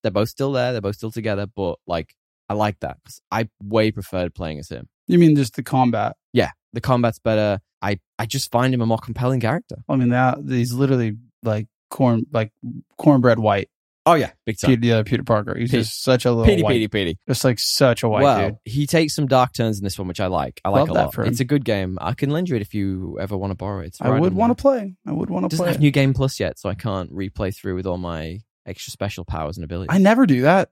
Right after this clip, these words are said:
Speaker 1: Neither.
Speaker 2: I kinda like the challenge of the, the
Speaker 1: Same.
Speaker 2: build. Like, otherwise
Speaker 1: Same.
Speaker 2: it's boring ass.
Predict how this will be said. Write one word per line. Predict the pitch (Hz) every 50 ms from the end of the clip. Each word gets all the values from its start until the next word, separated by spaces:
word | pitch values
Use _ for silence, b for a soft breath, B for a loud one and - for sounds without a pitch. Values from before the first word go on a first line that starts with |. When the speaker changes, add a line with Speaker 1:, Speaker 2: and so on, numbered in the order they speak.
| _ _ -
Speaker 1:
Neither. | 127 156 202 247 277 277 240 156
Speaker 2:
I | 151
kinda | - - 190 208 240 233
like | 160 156 165 160 -
the | 165 127
challenge | - - - 143 143 160 156 135 120 107 104 101 110
of | 104 110 117 113 107 107 - -
the, | 120
the | 117 113 113
Speaker 1:
Same. | 104 - - 110 110
Speaker 2:
build. | 117 110 107 107 104 104 98 104 113 - -
Like, | - 123 120 - -
otherwise | - 143 165 165 165 160
Speaker 1:
Same. | 160 151 127 107
Speaker 2:
it's | 95
boring | 131 127 131 143 147 147 147
ass. | 151 160 143 117 - - - -